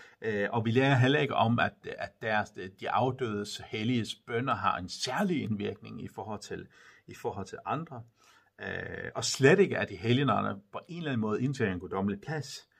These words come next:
Men vi er de afdøde. Vi er dem, og vi tager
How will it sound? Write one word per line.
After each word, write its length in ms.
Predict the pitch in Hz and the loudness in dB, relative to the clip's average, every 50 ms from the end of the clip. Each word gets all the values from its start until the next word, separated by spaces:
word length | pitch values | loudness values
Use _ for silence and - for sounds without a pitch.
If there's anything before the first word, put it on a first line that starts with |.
| _ _ - - - _ _ | _ _ -20 -20 -20 _ _
Men 420 | - 110 123 147 165 151 120 98 - - _ _ _ _ _ _ _ _ _ _ _ _ _ - | -4 0 2 4 4 4 2 0 -2 -6 _ _ _ _ _ _ _ _ _ _ _ _ _ -16
vi 240 | 107 113 117 117 - - | -12 -12 -12 -12 -12 -6
er 560 | - 120 123 135 131 123 104 82 - - - - _ _ _ _ _ - | -2 2 4 6 6 6 6 4 2 -4 -12 -18 _ _ _ _ _ -8
de 120 | 92 69 | -4 -2
afdøde. 460 | 82 90 90 - - 80 73 - - - _ _ _ _ _ _ - | -2 -2 -4 -6 -12 -16 -16 -16 -18 -20 _ _ _ _ _ _ -14
Vi 160 | - 113 113 | -14 -10 -4
er 320 | - 131 135 143 143 143 131 | -2 0 2 4 4 2 0
dem, 320 | 117 101 85 85 87 87 - - - - - - | -2 -4 -6 -6 -8 -10 -12 -18 -20 -18 -10 -6
og 100 | - 120 | -2 -2
vi 80 | 127 123 | 0 0
tager 320 | 127 - 127 120 120 117 | 2 6 8 8 8 8